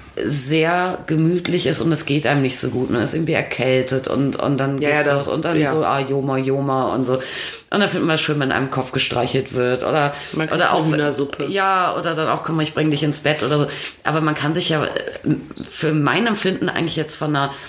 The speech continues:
Speaker 1: von einer, äh, Erotik und Anziehung eigentlich nicht weiter entfernen als,
Speaker 2: <laughs> Ich finde
Speaker 1: als
Speaker 2: eigentlich
Speaker 1: damit,
Speaker 2: auch,
Speaker 1: ja.
Speaker 2: ja. Ich
Speaker 1: Aber
Speaker 2: kenne auch junge Mütter übrigens, die nicht sagen würden, dass das irgendwie,
Speaker 1: Ja,
Speaker 2: äh,
Speaker 1: aber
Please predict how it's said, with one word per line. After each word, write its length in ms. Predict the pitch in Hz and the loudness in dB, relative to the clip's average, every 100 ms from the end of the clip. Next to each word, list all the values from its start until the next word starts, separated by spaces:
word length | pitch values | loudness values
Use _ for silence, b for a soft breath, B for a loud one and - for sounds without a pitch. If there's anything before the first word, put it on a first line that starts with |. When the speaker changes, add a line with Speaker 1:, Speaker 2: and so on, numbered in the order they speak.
| B - | B -4
Speaker 1:
von 180 | 143 | 0
einer, 220 | 147 131 - | 2 0 0
äh, 800 | 143 135 58 67 - - - - | 0 2 0 -2 -4 -6 -6 -4
Erotik 400 | 151 165 - - | 0 0 0 0
und 140 | 151 | 0
Anziehung 480 | - 165 - 180 180 | 0 0 0 0 0
eigentlich 260 | - 156 147 | 0 -2 0
nicht 220 | 165 151 | -2 -2
weiter 340 | 127 143 143 - | -2 0 -2 -4
entfernen 640 | 120 - 113 107 110 113 B B B B | -4 -2 -2 0 0 -2 B B B B
als, 220 | - 131 175 | -2 0 0
Speaker 2:
<laughs> 80 | 160 | 0
Ich 220 | 226 220 | 0 0
finde 160 | 190 185 | -2 0
Speaker 1:
als 100 | 165 | 2
Speaker 2:
eigentlich 300 | 151 202 220 | 2 0 0
Speaker 1:
damit, 340 | 135 180 175 | 0 0 0
Speaker 2:
auch, 240 | 175 135 117 | 0 -2 -2
Speaker 1:
ja. 60 | 131 | 0
Speaker 2:
ja. 240 | 156 135 B B B B B | 0 -2 B B B B B
Ich 80 | 156 | 0
Speaker 1:
Aber 80 | 180 | 2
Speaker 2:
kenne 240 | 214 247 160 | 2 2 0
auch 120 | 180 | 0
junge 220 | 196 202 | 0 2
Mütter 340 | 185 220 220 143 | 0 0 0 0
übrigens, 360 | 151 160 180 - | 2 0 0 0
die 100 | 175 | 0
nicht 220 | 220 - | 0 0
sagen 340 | 175 175 180 | 0 2 2
würden, 160 | 165 165 | 2 0
dass 140 | 156 | 0
das 200 | 156 147 - | -2 -2 0
irgendwie, 480 | 180 196 151 165 | 2 2 0 0
Speaker 1:
Ja, 100 | 160 - | 0 2
Speaker 2:
äh, 20 | |
Speaker 1:
aber 300 | 180 220 147 | 0 2 0